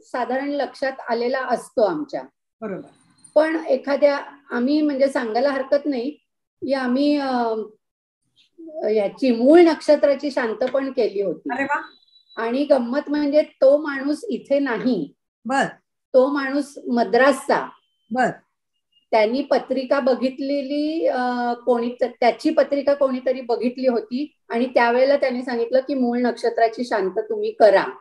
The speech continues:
Speaker 2: बर.
Speaker 1: तर माझ्या मिस्टरांना त्यावेळेला त्यांनी विचारली, या गोष्टीला आठ दहा वर्ष झाली.
Speaker 2: बर.
Speaker 1: पण, अ, त्यावेळेला, अ, सांगितलं की तुमच्याकडे कोणी करणारं आहे का? तेव्हा त्यांनी माझा नंबर आणि हे त्यांना दिला.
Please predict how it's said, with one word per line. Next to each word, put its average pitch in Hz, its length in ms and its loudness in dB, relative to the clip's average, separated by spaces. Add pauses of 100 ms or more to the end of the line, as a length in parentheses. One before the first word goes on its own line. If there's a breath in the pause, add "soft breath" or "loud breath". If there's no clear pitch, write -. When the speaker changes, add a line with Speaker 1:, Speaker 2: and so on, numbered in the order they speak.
(460)
Speaker 2:
बर. 214 240 -4
Speaker 1:
तर 247 380 0
माझ्या 233 360 0
मिस्टरांना 254 560 0
त्यावेळेला 240 460 2
त्यांनी 240 260 -4
विचारली, 220 420 0
या 208 140 0
गोष्टीला 214 400 -2
आठ 208 200 0
दहा 214 160 2
वर्ष 220 260 -4
झाली. 220 460 -2 (200)
Speaker 2:
बर. 226 180 -2 (560)
Speaker 1:
पण, 269 260 0
अ, 269 340 -2
त्यावेळेला, 240 580 2
अ, 262 460 -4
सांगितलं 233 600 -2
की 240 300 -4
तुमच्याकडे 233 420 0
कोणी 233 240 -2
करणारं 214 500 4
आहे 214 260 -2
का? 170 380 -4 (720)
तेव्हा 220 220 0
त्यांनी 247 280 0
माझा 240 340 0
नंबर 247 420 2
आणि 247 180 0
हे 240 220 2
त्यांना 226 420 -4
दिला. 226 480 2